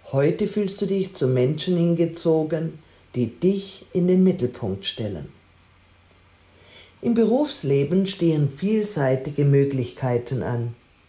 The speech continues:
sowie Multitasking, und es sind Wandlungen möglich, die in deiner Fürsorge bedürfen. Loslassen und Zulassen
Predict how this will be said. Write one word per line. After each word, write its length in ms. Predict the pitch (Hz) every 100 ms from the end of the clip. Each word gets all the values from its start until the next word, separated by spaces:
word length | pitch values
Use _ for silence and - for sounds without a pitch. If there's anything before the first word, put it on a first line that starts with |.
| _ _ - - -
sowie 320 | - 151 147
Multitasking, 1300 | 147 160 160 139 - 156 160 180 - - 170 165 165 - _ - - - -
und 180 | 247 233
es 220 | 233 -
sind 260 | 202 165
Wandlungen 640 | 131 131 156 170 180 180 175
möglich, 680 | 170 165 165 175 185 180 -
die 160 | 175 131
in 100 | 143
deiner 360 | 127 123 117
Fürsorge 800 | - - 156 156 156 160 143 143
bedürfen. 640 | 147 180 151 113 - - - - _ _ _ _ _ _ _ _ - - - - 139
Loslassen 920 | 156 175 226 233 226 214 - 214 202
und 300 | 185 185 185
Zulassen 800 | 196 190 165 117 - - 85